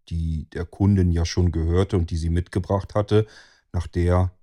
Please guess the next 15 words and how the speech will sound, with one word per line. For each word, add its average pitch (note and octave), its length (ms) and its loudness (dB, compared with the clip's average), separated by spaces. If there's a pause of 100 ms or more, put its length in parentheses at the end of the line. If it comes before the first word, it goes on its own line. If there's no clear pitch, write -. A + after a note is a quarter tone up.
der D#2 240 -6
Töpfermeister F2+ 760 2
jetzt - 600 -6
die F2 100 -4
neue E2+ 260 0
Buchseite A2 680 0
anfertigte, A2+ 880 0 (380)
dann B2 320 2
eine A2+ 420 2
als F#2+ 220 0
Ersatz F#2 480 0
für F#2 220 -2
die E2 320 -2
gezackte - 760 -2
Tasse, A2 460 4